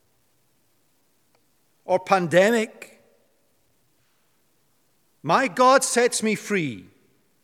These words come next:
The Lord is my righteousness. My death song shall be." Now that is a great hymn.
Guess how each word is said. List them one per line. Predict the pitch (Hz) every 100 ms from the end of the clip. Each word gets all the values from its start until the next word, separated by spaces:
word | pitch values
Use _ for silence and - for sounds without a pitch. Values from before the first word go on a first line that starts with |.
| _ _ _ _ _ _ _ _ _ _ _
The | - 135
Lord | 156 175 165
is | 147
my | 151 151
righteousness. | 139 151 160 147 127 117 101 - - - _ _ _ _ _ _ _ _ _ _ _ _ _ _ -
My | 123 120
death | - 131 127 - - -
song | - 139 117 113 104 92 _ _ _ _ _ _ _ _ _ _ _
shall | - 123 101
be." | 98 85 _ _ _ _ _ _ _ _ _ _ 127 _ _ _ _ _ _ _ _ _ _ _ _ _ _ _ _ _ _ _ _ _ _ _ _ _ _ _ _
Now | 135
that | 143 139
is | 131
a | 123
great | 123 139 127
hymn. | 143 127 113 90